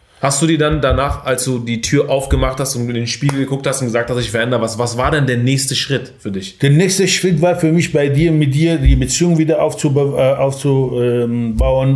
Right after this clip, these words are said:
Speaker 1: Mhm.
Speaker 2: und, ähm, dir Zeit lassen.
Speaker 1: Mhm.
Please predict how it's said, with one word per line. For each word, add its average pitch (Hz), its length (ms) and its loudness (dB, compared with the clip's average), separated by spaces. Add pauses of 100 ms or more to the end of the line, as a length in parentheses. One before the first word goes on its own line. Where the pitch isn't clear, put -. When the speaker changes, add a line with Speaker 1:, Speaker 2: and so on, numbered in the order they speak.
Speaker 1:
Mhm. 98 320 -8
Speaker 2:
und, 131 440 0
ähm, 110 600 -2
dir 143 420 2
Zeit 151 380 0
lassen. 147 500 0
Speaker 1:
Mhm. 110 280 -6